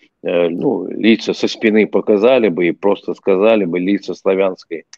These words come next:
национальности, там, Евтушенко, Петренко или Сидоренко. Сказали бы и всё.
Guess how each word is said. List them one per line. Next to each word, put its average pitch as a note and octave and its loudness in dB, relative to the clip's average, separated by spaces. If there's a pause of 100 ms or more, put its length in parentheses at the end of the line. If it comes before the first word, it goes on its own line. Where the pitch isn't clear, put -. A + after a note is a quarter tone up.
(140)
национальности, G2+ -2
там, D#2 -8
Евтушенко, F#2+ -4 (260)
Петренко G2+ 0
или F2 -2
Сидоренко. F2+ 0 (280)
Сказали A2+ 2
бы G2 -2
и F#2+ -2
всё. D#2+ -8